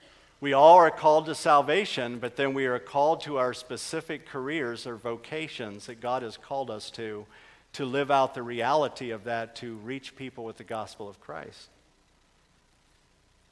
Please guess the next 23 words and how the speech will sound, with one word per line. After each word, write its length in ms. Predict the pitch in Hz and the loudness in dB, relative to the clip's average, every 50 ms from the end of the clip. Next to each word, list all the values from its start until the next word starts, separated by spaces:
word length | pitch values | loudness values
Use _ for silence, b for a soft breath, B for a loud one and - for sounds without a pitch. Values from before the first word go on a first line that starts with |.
| _ _ _ _ _ _ _ _ _ _ _ _ _ _ _ _ _ _ _ _ _ | _ _ _ _ _ _ _ _ _ _ _ _ _ _ _ _ _ _ _ _ _
Because 380 | 107 135 - - 165 165 151 160 | -8 -6 2 4 4 4 4 2
of 60 | 143 | -4
the 80 | 139 | -6
crucifixion 760 | - - 160 160 147 - 156 131 - - 160 151 - - 147 135 | -6 -4 -4 -4 -2 -2 -4 -4 -2 -4 -4 -4 -4 -6 -6 -6
of 160 | 127 117 - | -6 -6 -6
Christ 380 | - 139 127 127 127 120 - | -2 0 2 2 0 -2 -6
and 100 | 135 131 | -8 -8
his 160 | 123 117 101 117 | -8 -8 -4 -4
resurrection, 880 | 131 131 117 117 113 110 120 131 139 - - - 113 101 98 98 98 98 _ _ _ _ _ _ _ _ _ _ _ _ _ _ _ _ _ _ _ _ | -2 -2 -2 -4 -6 -4 -4 -4 -4 -6 -10 -12 -12 -12 -12 -14 -16 -20 _ _ _ _ _ _ _ _ _ _ _ _ _ _ _ _ _ _ _ _
we 140 | - 123 131 | -6 -4 -2
are 140 | 123 120 113 | -2 -2 -4
set 280 | - - 117 120 117 - | -4 -2 -2 -2 -2 -4
free 300 | - - 143 147 143 127 | -6 -6 -4 -4 -4 -6
to 140 | - - 117 | -8 -12 -8
bring 320 | 104 127 123 120 117 113 117 - | -6 -4 -4 -4 -4 -8 -8 -6
all 640 | - 120 131 143 151 151 156 160 165 165 160 - - - _ _ - | -4 -2 0 2 2 0 0 -2 -4 -8 -10 -16 -20 -20 _ _ -10
of 180 | 131 120 104 120 | -10 -10 -8 -6
life 460 | 120 127 131 127 117 113 107 - - - | -4 -2 0 0 0 -2 -6 -10 -14 -14
under 220 | 127 123 120 117 | -12 -10 -10 -12
submission 720 | 104 - - 117 110 117 123 123 113 - - 110 104 101 | -12 -12 -12 -14 -12 -10 -10 -10 -10 -10 -12 -12 -12 -14
to 140 | - 120 113 | -14 -12 -12
his 180 | 107 104 101 | -12 -12 -12
lordship. 580 | 107 110 113 117 113 113 - - 117 107 104 - | -10 -8 -8 -8 -8 -10 -12 -14 -12 -14 -14 -16